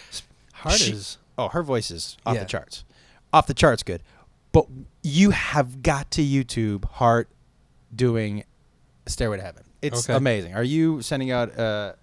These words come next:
Speaker 2: an
Speaker 1: I'm,
Speaker 2: Instagram right now?
Speaker 1: I'm trying to finish the Instagram, but apparently I don't follow Fairly Normal yet, so it won't let me tag
Speaker 2: Fairly
Speaker 1: it.
Speaker 2: Normal doesn't have an Instagram. I'm not that,
Speaker 1: Oh.
Speaker 2: I'm not that smart.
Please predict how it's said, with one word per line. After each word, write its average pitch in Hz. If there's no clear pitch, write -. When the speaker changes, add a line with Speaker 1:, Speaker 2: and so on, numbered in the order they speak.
Speaker 2:
an 107
Speaker 1:
I'm, 120
Speaker 2:
Instagram 127
right 131
now? 139
Speaker 1:
I'm 117
trying 131
to 120
finish -
the 120
Instagram, 120
but 113
apparently 120
I 117
don't 117
follow 139
Fairly 139
Normal 143
yet, 147
so 117
it 110
won't 117
let 113
me 107
tag 113
Speaker 2:
Fairly 151
Speaker 1:
it. 135
Speaker 2:
Normal 123
doesn't 110
have 104
an 101
Instagram. 87
I'm 90
not 92
that, 90
Speaker 1:
Oh. 107
Speaker 2:
I'm 104
not 87
that 82
smart. -